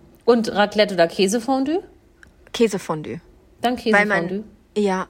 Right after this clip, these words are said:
Speaker 2: weil man, ich find, man hat von Käsefondue irgendwie mehr. Und es, es schmeckt irgendwie besonderer, geiler.
Speaker 1: Ja, das stimmt.
Speaker 2: Findest
Speaker 1: Bei
Speaker 2: du, also
Speaker 1: Raclette
Speaker 2: magst du
Speaker 1: find
Speaker 2: auch
Speaker 1: ich
Speaker 2: Käsefondue gerne?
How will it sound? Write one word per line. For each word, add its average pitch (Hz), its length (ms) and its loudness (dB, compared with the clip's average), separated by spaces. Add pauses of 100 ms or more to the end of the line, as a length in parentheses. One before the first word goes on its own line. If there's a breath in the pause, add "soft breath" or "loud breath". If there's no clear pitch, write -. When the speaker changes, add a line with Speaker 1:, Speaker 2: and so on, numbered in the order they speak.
(140)
Speaker 2:
weil 190 160 0
man, 202 260 -2
ich - 160 -12
find, 226 200 -6
man 196 180 -4
hat 214 120 -6
von 202 160 -10
Käsefondue 170 600 -12
irgendwie 160 260 -14
mehr. 151 380 -14
Und 175 120 -10
es, 190 160 -14
es - 160 -6
schmeckt - 300 -6
irgendwie 160 280 -8 (100)
besonderer, 165 840 -6 (220)
geiler. 170 420 -2 (800 soft breath)
Speaker 1:
Ja, 190 180 -6
das 196 140 -10
stimmt. 170 320 -18 (480)
Speaker 2:
Findest 240 240 -2
Speaker 1:
Bei 214 100 6
Speaker 2:
du, 208 60 0
also 226 140 4
Speaker 1:
Raclette 220 160 4
Speaker 2:
magst 254 180 -2
du 277 40 4
Speaker 1:
find 254 140 6
Speaker 2:
auch 262 40 -4
Speaker 1:
ich - 60 -12
Speaker 2:
Käsefondue 240 540 -4
gerne? 226 260 -6